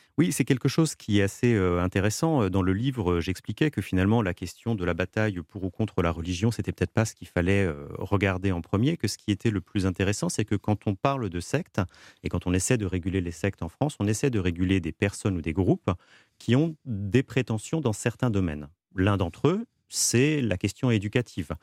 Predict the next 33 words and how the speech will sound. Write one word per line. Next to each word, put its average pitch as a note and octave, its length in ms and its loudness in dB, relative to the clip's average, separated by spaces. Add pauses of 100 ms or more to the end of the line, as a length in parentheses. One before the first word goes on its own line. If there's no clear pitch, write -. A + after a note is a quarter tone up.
(380)
Si - 240 2
vous A2+ 140 0
prenez G2+ 340 2
par D#2 180 -4
exemple, D#2+ 520 -4
euh, D2 420 -6 (100)
euh, D2+ 160 -8
l'Asoka D#2+ 440 -6
Gakkai, C#3+ 380 -2
qui - 120 -16
est - 20 -10
un C#2+ 80 -12
groupe, E2+ 300 -6
euh, C#2+ 180 -6
bouddhiste, F2+ 600 -2 (140)
une B2 120 4
des A2 80 2
raisons G2+ 240 0
pour - 100 -6
les, D#2 200 -2 (440)
laquelle G2 400 -2
on D2+ 80 -8
les D2 220 -8
accuse, F#3 340 0
c'est - 180 0
pas G2 180 0
sa - 140 -10
religion, E2 420 -4
c'est - 180 -4
aussi F2 220 -2
parce F#2+ 160 0
qu'ils F2+ 200 -2
ont C#3+ 120 0